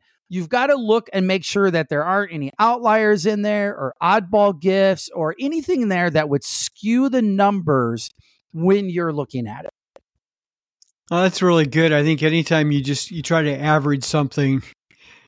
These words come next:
Speaker 2: you, you have to look at the whole picture. You can't just take it at face value. So that's a, that's a really good, uh,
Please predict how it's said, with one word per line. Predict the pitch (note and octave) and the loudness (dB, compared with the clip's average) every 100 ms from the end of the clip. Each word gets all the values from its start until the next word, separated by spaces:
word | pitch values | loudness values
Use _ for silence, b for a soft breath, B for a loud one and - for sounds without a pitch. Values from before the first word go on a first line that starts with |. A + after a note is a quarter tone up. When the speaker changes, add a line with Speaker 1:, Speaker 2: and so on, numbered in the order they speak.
| - | -8
Speaker 2:
you, | E3 F3+ | -4 -2
you | F3+ E3 | 0 2
have | F3+ E3+ | 2 2
to | D#3+ | 0
look | D#3 D3+ | 0 -2
at | C#3 | -2
the | C#3 | 0
whole | C#3 C3+ | 2 0
picture. | D3 C#3 - C#3 | 0 0 0 2
You | C3 C3 | 2 2
can't | D#3 D3 | 2 2
just | C3+ C3 - | 0 -4 0
take | D3+ C#3+ | 0 0
it | C3 | -2
at | B2 | -2
face | D3 C3+ A2 | -2 -2 -2
value. | C#3 C#3 C3+ B2+ | -2 0 0 -2
So | B2 D3 | -2 0
that's | D3 D3 - | 0 0 0
a, | C#3 C3+ | 0 0
that's | D#3+ D3 | -2 0
a | D3 | 0
really | C3+ C#3+ C3 | 2 2 2
good, | C3+ C#3 B2 C3+ | 2 0 0 -4
uh, | B2+ | -4